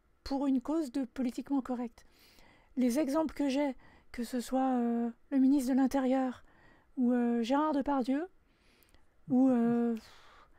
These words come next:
je sais pas quel autre acteur, euh, ou, euh, ou Polanski, il y en a aucun qui a été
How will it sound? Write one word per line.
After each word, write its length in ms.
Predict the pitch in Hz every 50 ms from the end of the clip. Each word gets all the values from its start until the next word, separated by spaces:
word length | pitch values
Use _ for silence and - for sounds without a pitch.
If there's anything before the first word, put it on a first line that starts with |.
| - _ - - - - - - - - -
je 60 | -
sais 120 | - 254
pas 180 | - - 262 269
quel 180 | - - 262
autre 220 | 247 269 - - 262
acteur, 500 | 254 - - 269 285 302 330 - - - - - _ _ _ - _ _ _ - - -
euh, 300 | 277 254 254 254 254 247
ou, 260 | 240 233 233 233 240
euh, 520 | 240 233 233 233 233 233 240 240 240 247 262
ou 100 | 269 262
Polanski, 560 | 220 - 269 254 254 240 233 - - 349 359 - _ - _ _ _ - - - _ _ _ _ _ -
il 60 | -
y 40 | 233
en 60 | 233
a 100 | 233 233
aucun 280 | 254 247 - 330 320 247
qui 100 | - 269
a 40 |
été 340 | 262 240 - 262 269 262 -